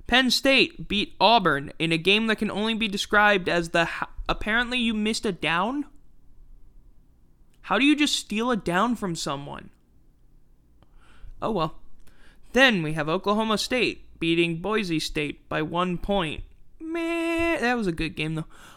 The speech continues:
Uh, apparently it was a really good game. Uh,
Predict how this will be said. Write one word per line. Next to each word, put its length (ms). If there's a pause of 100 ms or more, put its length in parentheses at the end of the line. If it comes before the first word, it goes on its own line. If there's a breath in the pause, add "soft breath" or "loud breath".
(200 loud breath)
Uh, 240
apparently 380
it 60
was 120
a 40
really 240
good 180
game. 240 (1300)
Uh, 140